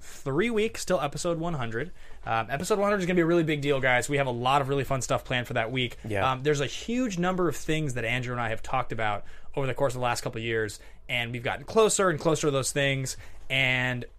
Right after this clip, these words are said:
Speaker 1: we don't usually have time. Like, if we wanted to rank at this point, nine, like, ninety-six movies, that's a whole show.
Speaker 2: Yeah.
Speaker 1: So we decided for episode one hundred for that week, we're gonna film a bunch of additional stuff, and we're gonna give you guys a piece of content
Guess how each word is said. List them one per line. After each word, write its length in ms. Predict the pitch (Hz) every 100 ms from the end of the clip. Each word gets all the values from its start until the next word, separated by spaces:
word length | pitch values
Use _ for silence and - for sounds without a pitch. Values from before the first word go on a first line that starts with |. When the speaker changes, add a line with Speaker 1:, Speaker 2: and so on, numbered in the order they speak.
| - -
Speaker 1:
we 340 | 147 165 160
don't 360 | 143 131 175 190
usually 320 | 175 175 180
have 180 | 156 143
time. 480 | - 117 139 165 180
Like, 200 | 156 139
if 100 | 147
we 100 | 165
wanted 280 | 180 180 170
to 80 | 135
rank 440 | 120 131 127 - - - - - 139
at 60 |
this 140 | 135 -
point, 300 | 135 127 -
nine, 260 | - 143 151 - -
like, 100 | 135
ninety-six 520 | 139 147 139 143 -
movies, 540 | 110 127 196 226 - -
that's 220 | - 160 147
a 60 |
whole 240 | - 196 185
show. 360 | - 139 92 -
Speaker 2:
Yeah. 320 | 104 107 113 -
Speaker 1:
So 140 | - 123
we 100 | 214
decided 480 | 240 254 226 214 -
for 140 | 185
episode 280 | 175 165 170
one 140 | 156
hundred 280 | 143 143 123
for 80 | -
that 180 | 131 131
week, 320 | 139 123 - - - -
we're 140 | 170
gonna 140 | 240
film 300 | 233 190 196
a 80 | 180
bunch 300 | 123 156 156
of 80 | 165
additional 400 | 123 127 - 131
stuff, 380 | - 110 135 -
and 100 | 143
we're 100 | 139
gonna 140 | 156
give 160 | 156 151
you 120 | 156
guys 380 | 139 131 123 117
a 120 | 131
piece 300 | - 175 175
of 100 | 170
content 520 | - 156 151 143 117